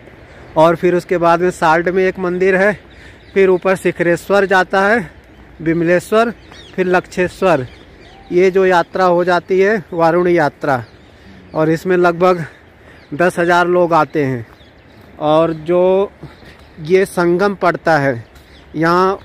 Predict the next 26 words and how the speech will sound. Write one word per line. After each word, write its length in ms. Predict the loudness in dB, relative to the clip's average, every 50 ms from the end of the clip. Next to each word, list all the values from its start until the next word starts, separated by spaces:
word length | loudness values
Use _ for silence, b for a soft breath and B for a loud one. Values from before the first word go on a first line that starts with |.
| -2
वरुणा 400 | 0 2 2 2 2 2 0 0 0
नदी 280 | 0 0 2 2 2
जो 140 | 2 2 2
आती 320 | 2 2 2 0 -2 -2 0
है 180 | 2 2 0 0
ऊपर 420 | 0 -2 -2 -2 -2 -2 -2 -2 -2
से, 160 | -2 -2 -2 -2 -4 -6 -8 B B B B B -16 -8
ऊपरी 460 | -4 -2 -2 -2 -2 -2 0 0 0 0
कोट 260 | 2 0 0 0 0
से 140 | 0 -2 0
वरुणा 400 | 0 2 0 0 0 0 0 0
नदी 280 | 0 -2 0 0 2 2
आती 300 | 2 0 0 0 2 2
है 220 | 2 2 0 -4 B B B B B B B -2
और 160 | -2 -2 0
भागीरथी 640 | 0 2 2 2 2 2 2 2 0 0 0 -2 -2
जी, 240 | 0 0 0 -2 -2 -4 -10 -20 B B B B B B -10 -4
ये 120 | -2 -2 0
दोनों 380 | 0 0 2 2 2 2 2 2
नदियों 380 | 0 0 0 0 0 0 0
का 160 | 0 0 0 0
यहाँ 200 | 0 0 0 -2
पर 180 | -2 -6 -6
संगम 380 | -4 -4 -4 -2 -2 -2 -2 -2
होता 320 | -2 -2 -2 0 0 0
है, 220 | 2 0 -2 -4